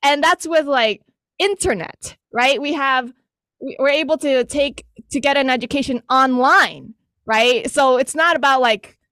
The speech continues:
going into brick and mortar, you have to pay all this rent. You can literally get educated online affordably, comparatively to university. And I'm just like, "Nobody has solved this problem, huh? Nobody?" <laughs> So,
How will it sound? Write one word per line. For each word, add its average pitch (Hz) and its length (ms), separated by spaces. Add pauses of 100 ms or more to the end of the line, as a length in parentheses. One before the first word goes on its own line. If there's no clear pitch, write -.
going 254 180
into 247 180
brick 240 240
and 226 120
mortar, 233 480
you 240 100
have 220 120
to 220 60
pay 247 200
all 220 160
this 196 180
rent. 240 320
You 262 160
can 277 240
literally 302 380
get 247 240
educated 240 680
online 226 720
affordably, 233 800
comparatively 233 960
to 202 100
university. 196 880 (320)
And 220 100
I'm 240 140
just 247 120
like, 226 160
"Nobody 226 420
has 185 140
solved 170 200
this - 100
problem, - 420
huh? 170 200 (180)
Nobody?" 190 560
<laughs> - 160
So, 285 380